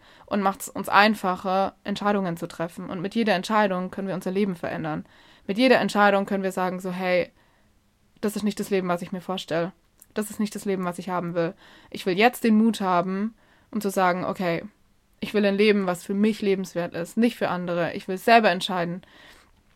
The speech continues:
über mein Leben, ich will selber entscheiden über mich, über meine Gefühle, über meine Werte und über meine Meinung. Ich entscheide und ich hab den Mut, mich dazu entsche-, zu entscheiden.“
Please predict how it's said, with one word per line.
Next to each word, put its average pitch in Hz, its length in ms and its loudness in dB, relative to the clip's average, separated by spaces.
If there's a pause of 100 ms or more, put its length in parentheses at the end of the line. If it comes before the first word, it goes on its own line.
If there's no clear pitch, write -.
(320)
über 214 180 6
mein 190 160 4
Leben, 226 300 4
ich - 140 -6
will 202 100 0
selber 214 280 2
entscheiden 190 380 -2
über 190 180 -4
mich, 214 460 2 (300)
über 208 200 4
meine 190 240 4
Gefühle, 226 640 2 (800)
über 233 220 8
meine 196 360 8
Werte 233 600 4 (260)
und 240 140 6
über 214 160 2
meine 185 200 4
Meinung. 180 440 2 (640)
Ich 233 260 2
entscheide 185 640 -2
und 208 140 -4
ich 214 120 -6
hab 202 80 -12
den 185 160 -4
Mut, 233 260 6
mich 175 160 -12
dazu - 320 -14
entsche-, - 320 -14 (200)
zu 202 120 -6
entscheiden.“ 185 560 -10